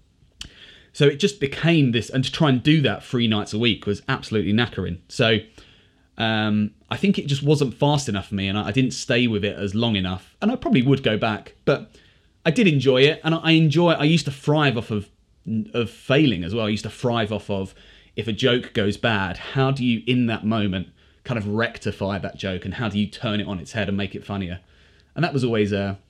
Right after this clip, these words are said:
it was always interesting to do. And I did some M C ing for a while as well. So I M C'd comedy nights. I did that because, again, it was a,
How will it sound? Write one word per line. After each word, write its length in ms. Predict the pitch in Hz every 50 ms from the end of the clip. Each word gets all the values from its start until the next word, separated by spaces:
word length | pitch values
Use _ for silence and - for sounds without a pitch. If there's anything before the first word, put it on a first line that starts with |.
| _ _ _ _ _ _ _ _ _ _ -
it 40 |
was 80 | 143 151
always 160 | 165 151 143
interesting 480 | 139 139 131 131 131 117 - - 110 104
to 80 | -
do. 320 | - 127 117 104 101 101 - -
And 100 | - 131
I 120 | 135 139 139
did 160 | 147 170 143
some 160 | - 143 139 139
M 220 | 139 139 139 135
C 240 | - - 156 147 127
ing 120 | 107 104
for 160 | 101 - 104
a 60 | 101 98
while 220 | 101 101 95 95
as 100 | 98 98
well. 280 | 113 110 98 95 - - - - - - _
So 160 | - - 120
I 60 | 113 110
M 260 | - 127 123 113 110
C'd 380 | 110 - 131 120 113 101 -
comedy 300 | - - 98 95 87 90
nights. 360 | 90 90 85 82 - - - -
I 80 | - 104
did 180 | 104 110 - -
that 320 | 101 95 90 - - -
because, 320 | 131 110 - 127 120 110
again, 340 | 104 101 107 - 139 120 107
it 80 | 107 -
was 140 | 107 98 107
a, 180 | 110 104 -